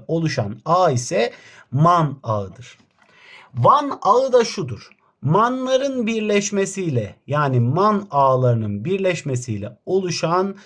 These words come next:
ağ türü de wan ağıdır.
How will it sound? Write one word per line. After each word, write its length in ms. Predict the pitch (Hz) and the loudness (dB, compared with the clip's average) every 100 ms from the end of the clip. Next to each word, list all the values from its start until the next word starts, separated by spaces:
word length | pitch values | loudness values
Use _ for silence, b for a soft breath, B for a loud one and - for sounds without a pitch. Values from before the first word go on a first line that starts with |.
| B B | B B
ağ 340 | - 202 220 208 | 0 4 4 0
türü 320 | 131 104 92 | -4 -6 -2
de 260 | 160 226 233 b _ | -2 -2 -6 b _
wan 440 | 127 151 180 156 - | -2 2 2 0 -6
ağıdır. 500 | - 101 92 - - | -10 -10 -12 -20 -20